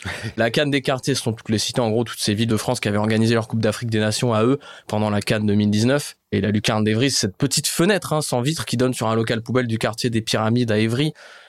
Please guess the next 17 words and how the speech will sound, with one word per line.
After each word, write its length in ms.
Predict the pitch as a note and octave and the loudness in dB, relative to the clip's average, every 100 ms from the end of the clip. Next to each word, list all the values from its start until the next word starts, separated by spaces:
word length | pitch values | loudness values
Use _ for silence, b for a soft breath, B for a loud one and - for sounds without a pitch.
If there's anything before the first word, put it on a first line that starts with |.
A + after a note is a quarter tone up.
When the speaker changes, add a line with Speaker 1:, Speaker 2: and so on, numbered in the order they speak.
| B | B
Speaker 2:
qu'il 160 | - - | -6 -4
faut 140 | - | 0
viser 260 | G#2+ G#2 D3 | 2 2 2
avec 200 | G#2+ G2+ | 2 0
un 80 | G2+ | 0
ballon 280 | G#2 A2 A#2+ | 0 0 0
placé 280 | G2+ - | -2 0
à 40 | G#2+ | -2
quelques 260 | G#2 - | -2 -2
mètres 220 | G2+ G#2 G#2+ | -2 0 0
de 80 | |
là 180 | G#2 A2+ | 0 0
pour, 320 | B2+ A2+ G2 | 0 -4 -2
euh, 180 | G2 F#2 - | -2 -4 -4
accéder 420 | A2 - A2 B2 | -2 0 2 2
ni 220 | B2 C3 | 2 0
plus 440 | C3 D3 E3+ - | 0 0 0 -2